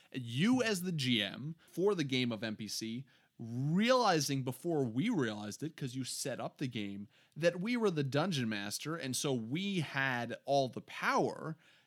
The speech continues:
You had to go into that game, running that game with the strongest yes and mentality ever. Any question we threw out to you was like, pretty much,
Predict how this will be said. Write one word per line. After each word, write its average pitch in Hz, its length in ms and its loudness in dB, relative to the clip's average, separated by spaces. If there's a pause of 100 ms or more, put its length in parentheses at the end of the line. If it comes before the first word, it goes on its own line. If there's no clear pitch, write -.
(180)
You 208 280 4
had 208 380 -2
to 175 80 2
go 139 260 2
into 123 160 -2
that 120 260 0
game, 127 480 2 (100)
running 165 480 0
that 107 220 -2
game 107 380 -2
with 143 360 2
the 139 220 -4
strongest 202 680 -2
yes 139 440 0
and 123 440 -4
mentality 127 800 0
ever. 143 440 -4 (380)
Any 226 300 2
question 220 400 2
we 165 80 2
threw 147 200 -2
out 233 160 2
to 165 80 -2
you 135 60 2
was 123 100 -2
like, 147 140 -4 (480)
pretty 190 160 2
much, 190 180 0